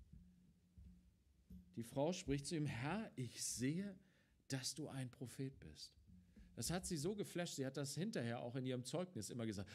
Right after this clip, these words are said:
„Ein Mann, der mir alles gesagt hat, was ich getan habe.“ Das ist ein Prophet.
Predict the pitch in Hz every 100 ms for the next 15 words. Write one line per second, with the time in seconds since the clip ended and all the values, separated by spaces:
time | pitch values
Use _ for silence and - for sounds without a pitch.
0 | - 156 175 175 202 269 285 226 226 220
1 | - - 247 320 302 - 202 240 285 294
2 | 233 220 247 254 - 190 190 226 226 135
3 | 113 104 - - _ _ _ - _ _
4 | - - - - - - - - - _
5 | _ _ - - - - _ _ _ _
6 | - - - - - - 104 - 180 98
7 | -